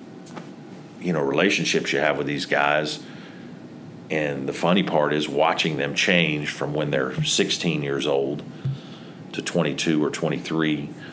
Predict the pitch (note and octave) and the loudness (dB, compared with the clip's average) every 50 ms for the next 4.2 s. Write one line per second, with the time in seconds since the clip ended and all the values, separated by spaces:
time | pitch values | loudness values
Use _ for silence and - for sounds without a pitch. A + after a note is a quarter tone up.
0 | - - - - - - - - - - - F2+ D#2+ C2+ C2+ C#2+ D2 D2 F2 E2+ | -14 -14 -14 -14 -14 -14 -14 -14 -12 -8 -4 -2 -2 0 0 -2 0 0 0 0
1 | - - C#2+ F2 F2+ - - D2 - - F2 D#2+ D2+ D2 - - D2+ D#2 D#2+ D#2 | 2 4 4 4 4 4 0 0 0 2 2 2 2 0 0 0 0 0 2 2
2 | D2 C#2 - - - G#2 G#2 G2+ - - - - - - - - - - - - | 0 0 0 2 4 6 6 6 4 2 0 -2 -2 -2 -2 -4 -8 -10 -12 -14
3 | - - - - F2 D#2+ C#2+ C2+ C2 C#2+ C#2+ - - - - - - D#2 D2 C#2 | -14 -14 -10 -6 -4 -2 -2 0 -2 -2 -4 -6 -12 -14 -8 -4 -2 0 0 0
4 | C2+ B1+ B1+ B1+ | 0 -2 -2 -6